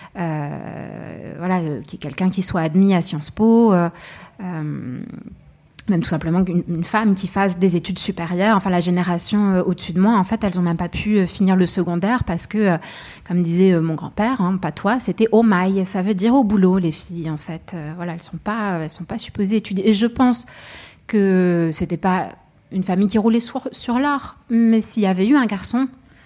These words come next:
je pense qu'on se serait débrouillé pour que lui puisse étudier. Donc, euh, donc voilà, j'arrivais avec, euh, ce bagage-là, euh, toute stressée. Mais ce qui me rassurait, c'est de me dire : « Oh, mais t'inquiète pas, tout le monde va être dans la même situation que toi. »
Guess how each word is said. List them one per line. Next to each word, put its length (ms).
je 120
pense 260
qu'on 260
se 120
serait 200
débrouillé 340
pour 160
que 80
lui 240
puisse 240
étudier. 400
Donc, 340
euh, 540
donc 140
voilà, 160
j'arrivais 440
avec, 320
euh, 80
ce 160
bagage-là, 1000
euh, 120
toute 220
stressée. 800
Mais 240
ce 80
qui 80
me 80
rassurait, 500
c'est 120
de 40
me 60
dire : « 200
Oh, 80
mais 120
t'inquiète 300
pas, 120
tout 160
le 60
monde 120
va 100
être 40
dans 80
la 80
même 160
situation 460
que 40
toi. » 220